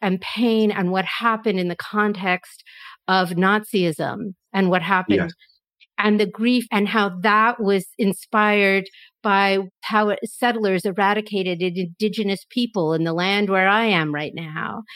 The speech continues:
Speaker 1: and
Speaker 2: Yes,
Speaker 1: so
Speaker 2: yes.
Speaker 1: on and so forth. And, you know, the Cong-, it, it can go on and on. So I do think that this, we see in what's happening, I can speak at least in my sense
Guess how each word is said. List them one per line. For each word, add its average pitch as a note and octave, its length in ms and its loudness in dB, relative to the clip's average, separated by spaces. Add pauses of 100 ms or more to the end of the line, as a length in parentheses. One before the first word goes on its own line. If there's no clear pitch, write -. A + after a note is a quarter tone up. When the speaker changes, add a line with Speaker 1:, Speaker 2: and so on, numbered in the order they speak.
(260)
Speaker 1:
and A3 200 2
Speaker 2:
Yes, F#3 160 2
Speaker 1:
so A#3+ 180 4
Speaker 2:
yes. A#3 100 2
Speaker 1:
on A3 140 2
and G#3 160 0
so B3 320 0
forth. F3+ 480 0
And, E3+ 320 0
you G#3 140 2
know, E3 400 -2 (120)
the A3 120 -2
Cong-, A#3 440 0
it, B3 140 0
it C4+ 100 -4
can B3+ 140 0
go A3 180 2
on G#3 200 4
and F#3 100 2
on. D#3 140 -2 (280)
So A3 280 0
I A3 140 4
do G#3+ 340 0
think A#3 320 0 (100)
that G3 160 0 (220)
this, F3+ 420 0 (2250)
we A#3+ 240 2
see B3 680 0 (300)
in G#3 160 2
what's G3 240 -2
happening, F#3 720 0
I F#3 100 2
can F#3 200 -4
speak - 360 -6
at G3 100 -2
least F3+ 340 -2
in F#3+ 260 -4
my F3+ 260 0
sense E3 380 -2